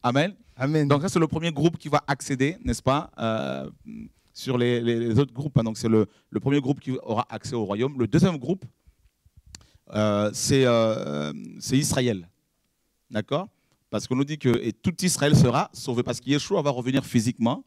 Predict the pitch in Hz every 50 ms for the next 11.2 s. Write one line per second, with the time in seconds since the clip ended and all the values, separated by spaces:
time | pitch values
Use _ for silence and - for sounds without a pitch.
0 | _ _ _ _ _ _ _ _ - 85 - 110 127 131 175 165 135 120 110 123
1 | 190 175 - 135 120 117 143 156 147 - - 139 151 170 147 104 82 - _ _
2 | _ _ _ _ _ _ _ - 101 107 127 160 175 160 135 135 131 131 120 98
3 | - _ _ _ _ _ _ _ _ _ - 110 101 - - 123 117 117 117 117
4 | 110 113 160 170 151 123 135 123 120 139 135 123 107 107 95 - 123 117 101 -
5 | - 98 98 98 - - 123 117 - - 101 - - 120 117 98 - _ _ _
6 | _ _ - - - 127 117 110 139 139 156 156 160 143 120 - 135 - - 135
7 | 143 143 143 139 139 147 135 123 123 131 135 127 120 107 107 131 123 95 - _
8 | _ _ _ _ _ - - - 85 107 147 180 190 160 143 160 165 165 156 147
9 | 165 175 156 151 143 135 151 160 160 147 139 131 135 143 151 143 - 139 127 127
10 | 120 127 135 131 127 143 - - 131 127 127 131 143 151 139 214 - - - 139
11 | 117 101 87 80